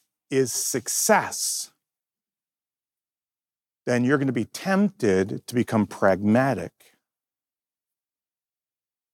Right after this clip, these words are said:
The standard that God sets for us is faithfulness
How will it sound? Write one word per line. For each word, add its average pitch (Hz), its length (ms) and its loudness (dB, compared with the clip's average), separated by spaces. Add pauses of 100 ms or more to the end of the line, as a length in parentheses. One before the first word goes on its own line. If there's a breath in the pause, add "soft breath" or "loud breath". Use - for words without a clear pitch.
(220)
The - 80 -8
standard 175 840 2
that 113 180 -2
God 101 280 -2
sets - 360 -2
for 95 220 0
us 87 420 -8 (480)
is 120 240 -4
faithfulness 127 1160 0